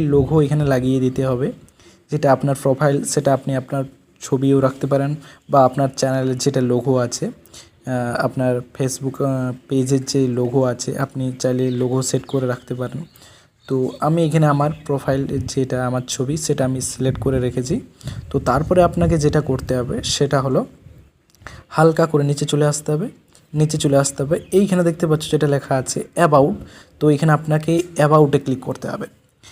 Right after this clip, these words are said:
আপনাদেরকে ঠিক নিয়মে সেট আপ করার জন্য Facebook পেজটা কীভাবে সেট আপ করতে হয় আপনাদেরকে দেখিয়ে দিচ্ছি এক্ষুনি, আপনারা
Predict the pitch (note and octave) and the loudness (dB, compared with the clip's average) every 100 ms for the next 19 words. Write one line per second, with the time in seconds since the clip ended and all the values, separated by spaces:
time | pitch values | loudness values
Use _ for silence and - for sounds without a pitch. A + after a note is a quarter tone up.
0 | - _ _ - - E3+ E3 D3+ D#3 D3+ | -20 _ _ -6 0 2 4 2 0 -2
1 | - - F#3 - D#3+ D#3+ D#3 D#3 D#3 D#3 | -4 -4 -4 -2 2 4 6 4 4 2
2 | D#3 D3+ - D#3 D3 C#3+ D3 C3+ G#3+ - | 2 2 2 0 0 0 -2 -2 -8 -8
3 | - C#3+ - D3+ D#3 - D3 D3+ - C3+ | -4 -4 -2 -4 -4 -2 0 0 -2 -6
4 | - D3+ C#3+ D3 D3 C#3+ D3 - D3 D3 | -4 -2 0 2 2 2 0 0 -4 -4
5 | C#3 C#3 F#3 - - - _ _ _ - | -2 -2 -4 -8 -20 -20 _ _ _ -6
6 | C#3 C#3+ C3+ C3+ C3 C#3 C3 C3 D3 C#3 | -4 -2 -2 -2 -2 -2 -2 0 0 0
7 | - - D3+ C#3 - C#3+ C#3+ C3+ C3 C3 | -4 -2 -2 -4 -4 -2 -2 -2 -2 -4